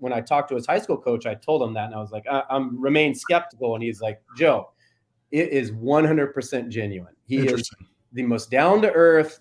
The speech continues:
Speaker 1: decent human you'll meet. He's, he's what you see is what you get. And he, he still goes around the high school. He works out there, or he,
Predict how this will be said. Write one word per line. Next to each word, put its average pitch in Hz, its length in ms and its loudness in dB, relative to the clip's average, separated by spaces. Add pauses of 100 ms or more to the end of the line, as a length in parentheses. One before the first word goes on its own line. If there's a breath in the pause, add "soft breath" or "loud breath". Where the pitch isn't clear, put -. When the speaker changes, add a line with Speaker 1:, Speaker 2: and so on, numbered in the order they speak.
Speaker 1:
decent 165 420 -4
human 156 380 2
you'll 120 120 0
meet. 165 440 2
He's, 120 400 -4
he's 117 240 -4
what 156 280 4
you 156 120 -2
see 156 340 -2
is 117 140 -2
what 127 240 -2
you 117 100 -6
get. 120 380 0
And 110 100 -10
he, 117 180 -4 (520 soft breath)
he 139 160 -4
still 185 280 2
goes 165 280 6
around 143 480 2
the 143 80 0
high 156 160 0
school. 156 240 -4
He 135 100 2
works 135 300 -4
out 131 180 0
there, 131 340 0
or 117 60 -2
he, 110 140 -2